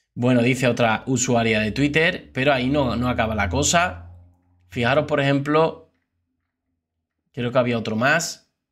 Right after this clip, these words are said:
Es que habría una, había una chica contando su testimonio. Bueno, tanto es así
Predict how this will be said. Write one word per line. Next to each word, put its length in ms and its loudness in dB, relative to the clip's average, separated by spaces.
Es 80 -12
que 80 -2
habría 200 0
una, 380 2
había 200 -2
una 160 0
chica 280 -2
contando 360 -2
su 160 -4
testimonio. 580 -6
Bueno, 240 2
tanto 360 2
es 100 2
así 600 0